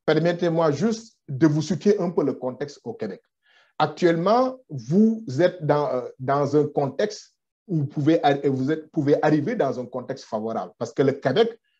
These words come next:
connaît une pénurie de main-d'œuvre qui s'accentue dans tous les secteurs d'activité et dans toutes les régions du Québec. Et cela ne date pas, euh, d'aujourd'hui parce que bien avant la pandémie, bien avant le contexte de covid dix-neuf,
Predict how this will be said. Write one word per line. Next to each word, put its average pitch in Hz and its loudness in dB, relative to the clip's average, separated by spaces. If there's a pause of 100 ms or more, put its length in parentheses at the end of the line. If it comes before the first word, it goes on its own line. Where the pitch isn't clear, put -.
(320)
connaît 170 2
une 165 0
pénurie 185 6
de 147 4
main-d'œuvre 143 2
qui 147 -14
s'accentue 165 -2 (380)
dans 151 2
tous 269 0
les 226 4
secteurs 202 0
d'activité 151 -2
et 156 -4
dans 147 -2
toutes 190 -4
les 135 0
régions 120 -6
du 107 -10
Québec. 104 -8 (720)
Et 170 2
cela 214 2
ne 208 2
date 160 0
pas, 202 0 (120)
euh, 127 -2
d'aujourd'hui 147 2
parce 160 -6
que 156 0
bien 214 2
avant 175 2
la 131 0
pandémie, 131 -4
bien 160 -4
avant 143 -4 (240)
le 127 -2
contexte 151 0
de 131 -2
covid 131 -2
dix-neuf, 135 0